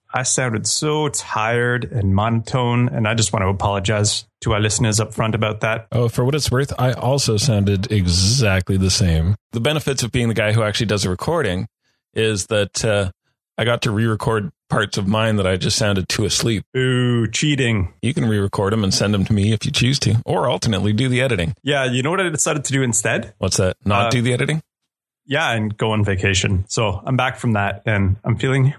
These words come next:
Speaker 1: much better.
Speaker 2: Sounds like you had a good vacation. You definitely sound well rested.
Speaker 1: Ah, helps a lot.
Speaker 2: Speaking of trying to improve things without really doing a whole lot of legitimate work,
Speaker 1: Mm-hmm.
Speaker 2: I watched,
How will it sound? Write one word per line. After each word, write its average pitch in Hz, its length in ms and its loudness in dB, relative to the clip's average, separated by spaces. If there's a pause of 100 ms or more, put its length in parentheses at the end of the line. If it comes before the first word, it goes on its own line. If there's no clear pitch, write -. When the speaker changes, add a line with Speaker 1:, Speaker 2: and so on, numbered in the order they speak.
Speaker 1:
much - 280 -4
better. 196 480 -4 (100)
Speaker 2:
Sounds 151 340 0
like 143 200 0
you 135 60 2
had 135 100 0
a - 20 0
good 123 160 -2
vacation. 113 480 0
You 87 80 0
definitely 107 440 2
sound 110 440 0
well 107 200 0
rested. 110 460 -2 (140)
Speaker 1:
Ah, 127 880 0
helps - 400 -2
a 113 40 0
lot. 101 300 -2 (220)
Speaker 2:
Speaking 170 520 -2
of 104 180 0
trying 123 240 0
to 117 80 0
improve 139 420 0
things 98 500 0
without 107 320 0
really 110 300 0
doing 104 260 0
a 101 60 0
whole 104 240 0
lot 104 220 0
of 95 200 -4
legitimate 110 540 0
work, 101 260 0 (200)
Speaker 1:
Mm-hmm. 107 480 4 (180)
Speaker 2:
I 95 60 -4
watched, - 760 -2